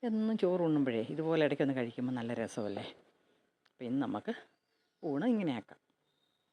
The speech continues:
ഇതാ ഞാൻ പഴഞ്ചോറ് എടുത്ത് വെച്ചിട്ടുണ്ട്, ചമ്മന്തിയുണ്ട്, പിന്നെ നമ്മുടെ പുഴുക്കുണ്ട്, കണ്ടോ? മോരുണ്ട്. മോരിപ്പം നല്ല പുളിയൊക്കെ പിടിച്ച് ഉപ്പൊക്കെ പിടിച്ച്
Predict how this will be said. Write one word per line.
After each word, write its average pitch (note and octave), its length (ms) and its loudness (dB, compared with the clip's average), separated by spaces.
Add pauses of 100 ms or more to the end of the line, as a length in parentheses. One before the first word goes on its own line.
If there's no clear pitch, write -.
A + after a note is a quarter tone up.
(720)
ഇതാ C3+ 120 0
ഞാൻ B2 140 0
പഴഞ്ചോറ് A2 440 0
എടുത്ത് C3 200 0
വെച്ചിട്ടുണ്ട്, A2+ 480 -4 (340)
ചമ്മന്തിയുണ്ട്, A#2 920 -2 (680)
പിന്നെ A#2+ 320 0 (340)
നമ്മുടെ A#2 220 -6
പുഴുക്കുണ്ട്, A2 840 -6 (1120)
കണ്ടോ? A2+ 240 -10 (560)
മോരുണ്ട്. A#2 720 -2 (220)
മോരിപ്പം - 460 -4
നല്ല D3+ 420 -2 (400)
പുളിയൊക്കെ C3 360 -4
പിടിച്ച് C3+ 340 -8
ഉപ്പൊക്കെ - 340 -10
പിടിച്ച് B2+ 320 -4